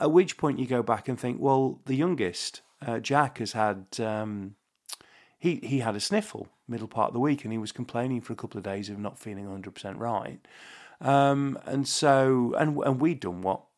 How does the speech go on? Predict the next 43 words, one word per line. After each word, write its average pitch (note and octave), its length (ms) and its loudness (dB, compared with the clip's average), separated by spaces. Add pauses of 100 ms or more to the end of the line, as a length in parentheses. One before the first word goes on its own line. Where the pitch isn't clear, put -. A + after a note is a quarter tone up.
(260)
most G#3+ 300 -2
parents - 380 -2
do A2 100 -8
in G2 120 -6
that G2+ 140 -8
scenario, G2+ 400 -2
which G2+ 160 -6
is - 120 -8
think, A#2 180 -6
"Well, B2 140 -2
it's - 100 -8
last D3+ 220 0
week G#2 160 -8
of - 100 -8
term, A2 320 -6
he's A#2 100 -4
getting - 200 -4
a - 40 -10
bit - 140 -12
run G2 160 -10
down, G2+ 240 -4
he's G#2+ 140 -8
ready B2+ 160 0
for - 120 -10
a G2 60 -6
holiday, G2+ 500 -4 (420)
come D3 140 2
on, G2+ 120 2
just B2 160 -6
power G#2 220 0
through, G#2 180 -6
you'll G#2 180 -4
be G#2+ 140 -4
absolutely - 480 -6
fine, A2 340 -6
it's - 140 -12
just - 260 -10
a A#2 40 -6
little A2 200 -6
bit A2 140 -8
of - 80 -12
a - 20 -8
sniffle." - 540 -6